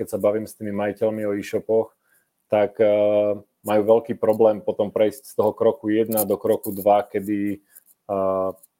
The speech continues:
to chcú, mm, zamestnať tam ľudí, poprípade to outsourcovať von, pretože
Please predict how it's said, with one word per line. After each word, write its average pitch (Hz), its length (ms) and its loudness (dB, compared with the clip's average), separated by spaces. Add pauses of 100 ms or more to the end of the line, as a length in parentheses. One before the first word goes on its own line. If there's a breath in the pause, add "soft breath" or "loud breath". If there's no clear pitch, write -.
(380)
to 110 80 0 (160)
chcú, 104 480 -4 (1040)
mm, 101 720 -10
zamestnať 117 480 0
tam 104 160 0
ľudí, 110 180 0
poprípade 113 460 2
to 107 80 2
outsourcovať 110 680 2
von, 101 300 0
pretože 101 580 0